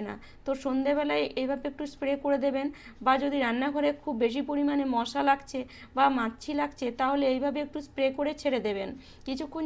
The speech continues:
ছেড়ে দেওয়ার পরে তারপরে এটাকে মুছে ফেলতে পারেন। তো এইভাবে কিন্তু পরিষ্কারও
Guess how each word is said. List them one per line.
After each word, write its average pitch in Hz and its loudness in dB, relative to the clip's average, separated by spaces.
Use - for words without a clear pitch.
ছেড়ে 277 2
দেওয়ার 277 2
পরে 254 2
তারপরে 240 2
এটাকে 285 -4
মুছে 277 0
ফেলতে 240 -2
পারেন। 196 -4
তো 294 0
এইভাবে 294 2
কিন্তু 294 0
পরিষ্কারও 277 0